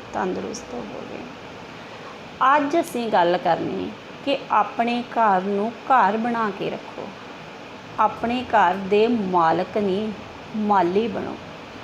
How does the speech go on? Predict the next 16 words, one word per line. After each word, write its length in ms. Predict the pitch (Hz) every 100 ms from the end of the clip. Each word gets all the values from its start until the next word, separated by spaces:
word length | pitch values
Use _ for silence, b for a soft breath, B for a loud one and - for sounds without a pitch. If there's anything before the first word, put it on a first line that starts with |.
| - - -
ਕਿਉਂਕਿ 340 | 320 320 359
ਜਿਹੜਾ 300 | 302 320 339
ਚੰਗਾ 420 | 349 262 220 226
ਮਾਲੀ 360 | 240 240 220 254
ਹੁੰਦਾ 300 | 277 220 190
ਨਾ, 200 | 196 196 247 - - - -
ਉਹਦੀ 280 | 294 330 349
ਦੇਖ 480 | 285 233 233 254 254
ਰੇਖ 360 | 262 240 240 240
ਦੇ 180 | 240 262
ਹੇਠ 400 | 247 233 208 214
ਜਦੋਂ 360 | 220 226 214 233 -
ਪੌਦੇ 400 | 220 202 170 233
ਪਲਦੇ 680 | 240 - 202 180 190 262 254
ਆ 120 | 190
ਨਾ, 220 | 170 196